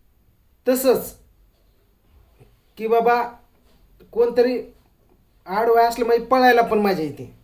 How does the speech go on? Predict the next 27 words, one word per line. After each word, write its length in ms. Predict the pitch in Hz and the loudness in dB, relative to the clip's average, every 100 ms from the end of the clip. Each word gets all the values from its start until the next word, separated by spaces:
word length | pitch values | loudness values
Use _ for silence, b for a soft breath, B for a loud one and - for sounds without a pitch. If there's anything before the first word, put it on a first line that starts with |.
| _ _ _ _ _ _ _ | _ _ _ _ _ _ _
तसंच 520 | 254 262 269 - - - _ _ _ _ _ _ _ _ _ _ _ _ _ _ _ _ _ _ _ | -4 2 2 0 -6 -20 _ _ _ _ _ _ _ _ _ _ _ _ _ _ _ _ _ _ _
हा 220 | 220 277 | 0 2
एक 240 | 277 262 | 2 0
प्रकार 280 | 240 226 196 | -4 -2 -2
आहे 140 | 180 | -4
की 120 | 165 160 | -6 -6
बाबा, 360 | 160 156 165 - _ _ _ _ 127 127 | -8 -6 -10 -14 _ _ _ _ -20 -8
जर 200 | 214 226 | -6 -6
स्वीटी 500 | - 196 196 190 247 | -6 -4 -4 0 2
आणि 200 | 233 233 | 2 0
सागरचं 640 | - 208 185 185 180 196 | 0 0 2 0 -2 -2
जर 240 | 202 214 | -2 -2
व्हिडिओ 320 | 202 208 208 202 | 0 2 4 2
टाकून 480 | 202 190 185 190 | -2 -4 -2 -2
जर 180 | 190 208 - - _ _ _ _ _ _ _ _ _ _ _ _ _ _ 214 | 0 -2 -4 -14 _ _ _ _ _ _ _ _ _ _ _ _ _ _ -10
तुमचं 360 | 220 214 247 | -8 -2 -2
पूर्ण 240 | 247 254 240 | 0 -2 0
लक्ष 280 | 233 233 | 0 0
त्यांच्याकडे 600 | 240 247 233 226 220 220 | -4 2 0 2 0 2
असून 340 | 214 208 202 190 | 0 0 -4 -2
जर 160 | 190 | 0
येऊ 240 | 190 208 220 | 0 0 0
भेटून 560 | 202 220 196 190 180 | 2 0 0 0 0
जर 200 | 180 185 - - | -4 -4 -4 -10
फायदा 280 | 202 214 214 | -4 -2 0
होत 220 | 208 208 | 0 -2
असला 420 | 175 - 139 120 | -4 -6 -12 -14